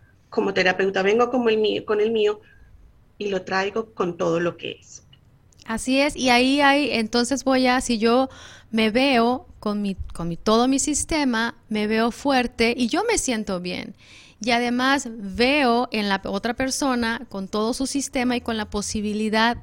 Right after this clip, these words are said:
Speaker 2: de solucionar y de sanar. Porque entonces, no, si yo no lo veo completo, vaya, con, con su sistema completo,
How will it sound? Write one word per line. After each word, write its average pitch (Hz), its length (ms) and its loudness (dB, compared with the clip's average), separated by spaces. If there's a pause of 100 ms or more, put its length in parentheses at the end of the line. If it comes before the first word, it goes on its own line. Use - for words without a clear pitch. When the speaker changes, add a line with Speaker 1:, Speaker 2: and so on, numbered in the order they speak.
Speaker 2:
de 208 260 2
solucionar 220 840 0
y 277 80 2
de 196 140 0
sanar. 175 460 -4 (500)
Porque 220 220 2
entonces, 254 640 4 (500)
no, 240 560 6
si 254 160 4
yo 254 120 6
no 294 100 4
lo 311 160 6
veo 294 280 4
completo, 269 680 0
vaya, 190 260 0
con, 185 380 -6
con 196 180 -6
su 196 100 -10
sistema 226 420 -2
completo, 240 600 0